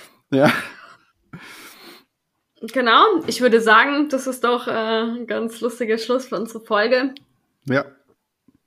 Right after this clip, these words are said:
Speaker 2: Genau, und ja,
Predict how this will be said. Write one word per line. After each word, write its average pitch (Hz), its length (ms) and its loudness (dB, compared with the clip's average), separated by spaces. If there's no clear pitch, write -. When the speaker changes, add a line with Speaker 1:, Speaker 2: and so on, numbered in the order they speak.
Speaker 2:
Genau, 220 680 -4
und 214 840 -4
ja, 254 480 2